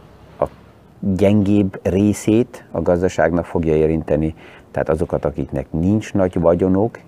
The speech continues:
és akik általában sokkal erősebben fogyasztanak is,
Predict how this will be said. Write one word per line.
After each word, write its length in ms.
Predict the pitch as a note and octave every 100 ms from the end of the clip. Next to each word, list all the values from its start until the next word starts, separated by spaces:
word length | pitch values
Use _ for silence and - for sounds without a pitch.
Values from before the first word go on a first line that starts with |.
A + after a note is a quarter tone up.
| - -
és 200 | G2 G2
akik 360 | A2+ - G#2 -
általában 680 | - G2 G2 G#2 F2+ D2+ D2
sokkal 420 | - F#2+ - E2 -
erősebben 680 | - E2+ F2 - D#2 C#2+ C#2
fogyasztanak 760 | - G#2+ F2+ E2+ - D#2 D#2 -
is, 280 | F#2+ G#2